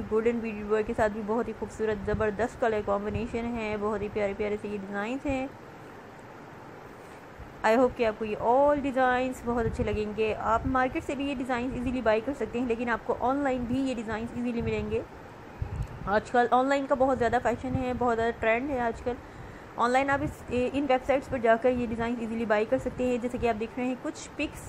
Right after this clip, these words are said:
पर websites ने मेंशन किए गए हैं, brands ने मेंशन किए गए हैं, तो आप उन brands पर जाकर ये डिज़ाइन easily online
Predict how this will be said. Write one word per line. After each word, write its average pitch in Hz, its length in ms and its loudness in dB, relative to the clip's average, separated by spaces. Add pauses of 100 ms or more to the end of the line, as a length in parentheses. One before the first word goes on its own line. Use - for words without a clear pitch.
पर 254 320 6
websites 247 460 2
ने 254 120 0
मेंशन 240 400 -2
किए 262 120 -4
गए 254 140 6
हैं, 262 180 4
brands 240 320 4
ने 294 80 0
मेंशन 262 440 0
किए 269 180 -2
गए 240 180 -2
हैं, 262 160 -2 (540)
तो 233 80 8
आप 233 220 10 (500)
उन 277 160 4
brands 262 360 6
पर 285 160 2
जाकर 240 380 8
ये 254 120 2
डिज़ाइन 240 320 4 (120)
easily 262 380 2
online 240 440 0